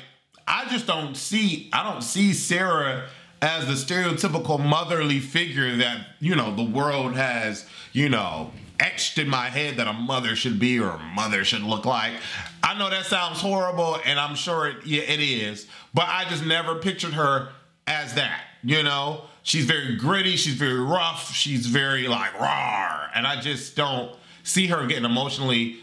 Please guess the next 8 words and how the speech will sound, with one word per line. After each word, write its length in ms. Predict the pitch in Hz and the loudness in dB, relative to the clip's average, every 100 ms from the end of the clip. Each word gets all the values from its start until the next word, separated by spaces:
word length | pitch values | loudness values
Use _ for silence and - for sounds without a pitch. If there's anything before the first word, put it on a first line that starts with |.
| - - | -20 -2
emotional 560 | 120 135 180 202 147 120 | 2 4 2 0 0 0
about 220 | 120 127 | 0 0
her 140 | 131 | -2
husband 440 | 139 143 127 120 117 | -2 -2 -2 -2 0
and 140 | 117 | 0
her 160 | 120 113 | 0 0
child. 480 | 151 131 92 64 - - - - 117 | 0 0 -2 -6 -12 -20 -20 -4 2
But 360 | 165 147 131 | 2 2 -4